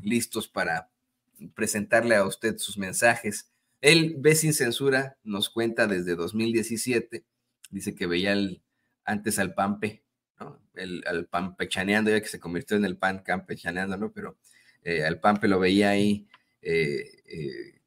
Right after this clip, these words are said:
que lo veía antes y que después se buscó por ahí a Sin Censura y que todos los días nos ve el compañero Rafael Ernesto Camacho, eh, y dice que, pues, es, es de bromi, que sí nos insulta y todo eso, pero que nos quiere mucho. Y nosotros también lo queremos mucho,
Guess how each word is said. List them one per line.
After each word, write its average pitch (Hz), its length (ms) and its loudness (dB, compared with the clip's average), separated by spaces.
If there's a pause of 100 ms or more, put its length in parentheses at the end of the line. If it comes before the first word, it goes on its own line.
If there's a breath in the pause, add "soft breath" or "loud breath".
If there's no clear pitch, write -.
que 90 100 -4
lo 90 100 0
veía 104 280 6
antes 117 300 2
y 98 80 -2
que 90 80 -4
después 101 340 -2
se 101 100 0
buscó 90 380 -4
por 98 140 0
ahí 95 180 2
a 90 180 0
Sin 90 180 -4
Censura 139 460 2
y - 60 2
que 85 220 0
todos 135 340 4
los 104 140 6
días 107 140 4
nos 104 220 0
ve 92 260 -6 (760)
el 98 80 -10
compañero 101 460 2
Rafael 98 320 0
Ernesto 104 340 -2
Camacho, 123 540 2 (540)
eh, 76 480 -4
y 110 100 -2
dice 120 220 0
que, 107 100 -2
pues, - 240 -6
es, 139 320 2 (200)
es 151 200 0
de 156 100 8
bromi, 139 760 4 (600)
que 107 280 2
sí 156 180 4
nos 170 220 2
insulta 139 440 0
y 131 80 -2
todo 135 220 4
eso, 135 260 0
pero 92 260 -2
que 95 120 -8
nos 92 160 -8
quiere 127 220 4
mucho. 156 340 -2 (440)
Y 151 60 -6
nosotros 202 200 4
también 233 160 6
lo 233 100 8
queremos 220 400 6
mucho, 233 280 -4